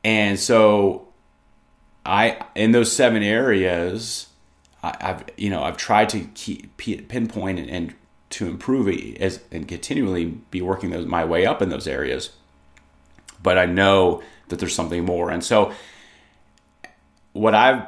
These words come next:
going to do now, this is part three, here's kind of what we're, where we head with this, is I am beginning the journey of writing a book called Why Aren't Men Thriving?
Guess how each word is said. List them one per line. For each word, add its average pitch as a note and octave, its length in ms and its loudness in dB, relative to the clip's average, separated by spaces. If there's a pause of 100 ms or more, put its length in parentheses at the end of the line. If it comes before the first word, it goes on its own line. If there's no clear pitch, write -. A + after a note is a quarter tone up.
(120)
going A2 280 0
to A2+ 120 -8
do G2+ 400 0
now, F#2 180 -2
this F#2 140 -6
is F2+ 80 -12
part F#2+ 300 -2
three, F#2+ 360 -2
here's F#2 380 -8 (120)
kind G2 160 -10
of F2+ 80 -4
what F2+ 140 -4
we're, F#2+ 300 -2
where A2 240 4
we G#2 140 2
head G2+ 260 0
with F2 180 -2
this, - 680 -6 (100)
is F2+ 600 0 (100)
I G2 200 4
am G#2 160 0
beginning A2 360 0
the G#2+ 60 2
journey G2+ 360 0
of F2+ 140 -4
writing F2+ 300 -2
a E2 60 -6
book D#2 440 -4 (180)
called E2+ 280 0
Why E2+ 260 -2
Aren't E2+ 300 -4
Men D#2 260 -10
Thriving? - 540 -10